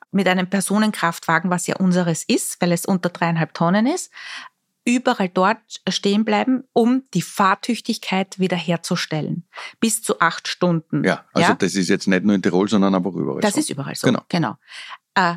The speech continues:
Speaker 1: nur in Tirol ist es verboten, dass du
Speaker 2: Ja.
Speaker 1: im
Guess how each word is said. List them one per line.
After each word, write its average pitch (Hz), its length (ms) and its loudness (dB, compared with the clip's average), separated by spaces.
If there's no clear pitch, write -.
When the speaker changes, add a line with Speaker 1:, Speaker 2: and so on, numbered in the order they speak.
Speaker 1:
nur 247 380 4
in 285 180 0
Tirol 226 500 2
ist 226 180 -2
es 277 100 -6
verboten, 190 640 0
dass 190 160 -2
du 185 100 -6
Speaker 2:
Ja. 196 140 0
Speaker 1:
im 269 240 2